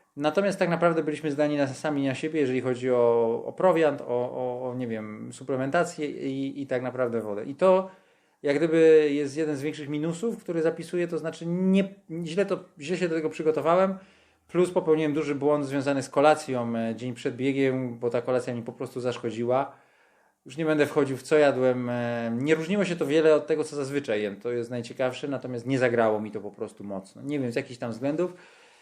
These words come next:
I, i zmusiło mnie to tak naprawdę do bardzo minimalnego śniadania,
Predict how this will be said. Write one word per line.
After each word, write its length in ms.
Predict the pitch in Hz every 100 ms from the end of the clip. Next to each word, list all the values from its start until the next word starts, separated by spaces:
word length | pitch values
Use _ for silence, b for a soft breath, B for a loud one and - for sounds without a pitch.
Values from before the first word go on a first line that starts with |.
| B B
I, 380 | 143 143 156 151
i 60 |
zmusiło 460 | 143 143 143 160 147
mnie 180 | 143 143
to 160 | 147
tak 160 | 139 139
naprawdę 340 | 139 143 135
do 100 | 131
bardzo 300 | 131 147 135
minimalnego 640 | 139 151 151 139 143 143 135
śniadania, 680 | - 123 143 151 143 151